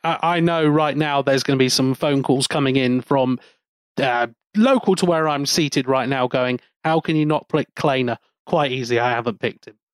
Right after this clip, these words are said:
Um, I think you've picked the best part of the Kleiner and Tate relationship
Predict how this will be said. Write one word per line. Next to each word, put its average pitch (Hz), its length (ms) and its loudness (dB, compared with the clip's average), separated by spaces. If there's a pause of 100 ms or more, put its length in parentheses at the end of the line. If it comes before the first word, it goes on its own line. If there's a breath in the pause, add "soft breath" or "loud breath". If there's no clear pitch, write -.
(540)
Um, 123 560 -4 (300)
I 160 140 2
think 139 260 -6
you've 151 240 -2
picked - 220 -6
the 147 180 -4
best - 280 -4
part 139 340 -2
of 131 100 -6
the 135 80 -4
Kleiner 131 480 -2 (120)
and 120 160 -8
Tate 117 260 -4
relationship 123 580 -2